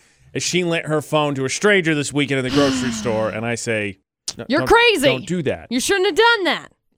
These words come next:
Speaker 1: But we're not done with germs may be a factor in this
Speaker 2: Yeah.
Speaker 1: situation, because after my dispute with my neighbors, uh, we got a message, someone looking for some advice. And what was the message, McCall?
Speaker 2: So the message is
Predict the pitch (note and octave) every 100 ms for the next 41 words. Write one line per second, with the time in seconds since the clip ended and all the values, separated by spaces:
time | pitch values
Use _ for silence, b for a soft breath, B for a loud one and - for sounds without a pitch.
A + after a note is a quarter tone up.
0 | - C#4 B3+ G#3 A3+ G#3+ A3 A#3 G#3+ G3+
1 | F3 - - G3+ A3+ A3 G#3+ E3+ G#3+ C#4+
2 | D#4+ D#4+ B3+ G3+ - E3+ D#3 - D#3+ D3+
3 | D3+ - - B2 D#3 D3 C#3+ D#3 E3 F3
4 | F#3 - F#3+ F#3 G#3 G3 - G#3+ G#3 E3
5 | E3 E3+ F#3 F3+ E3+ D3+ - b b b
6 | - D3+ E3 F3 E3 F#3+ G3 E3+ D3 F3
7 | E3 D#3 D3+ C#3+ C#3 - C#3 A#2 B2+ A#2
8 | - B2 C3 C#3 C3 B2 A2+ A2 G#2+ F#2
9 | G#2 F#2+ - _ _ - - G4 F#4 F#4
10 | F4 - C4 F4 A4+ C5 C#5+ A#4 G#4 F4
11 | G4